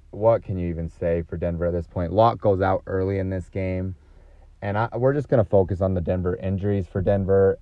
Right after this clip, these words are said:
Um, I think if you said Denver's season is done and Denver's picking in the top five, I don't think that'd be crazy either. But, I mean, Vaughn, obviously, this is before the year. He was done. Cortland Sutton, he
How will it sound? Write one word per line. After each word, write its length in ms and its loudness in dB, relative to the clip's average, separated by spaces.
Um, 480 0
I 160 4
think 460 -2
if 160 -6
you 140 -2
said 280 -2
Denver's 400 0
season 300 -2
is 140 -4
done 580 0
and 220 0
Denver's 380 0
picking 280 -2
in 60 0
the 80 0
top 340 0
five, 520 2
I 80 0
don't 160 2
think 160 -4
that'd 220 2
be 100 0
crazy 480 0
either. 540 0
But, 180 -2
I 60 -4
mean, 180 -2
Vaughn, 480 2
obviously, 440 2
this 100 2
is 60 -6
before 420 0
the 80 0
year. 180 0
He 140 0
was 140 -2
done. 440 -4
Cortland 380 -2
Sutton, 560 0
he 340 -8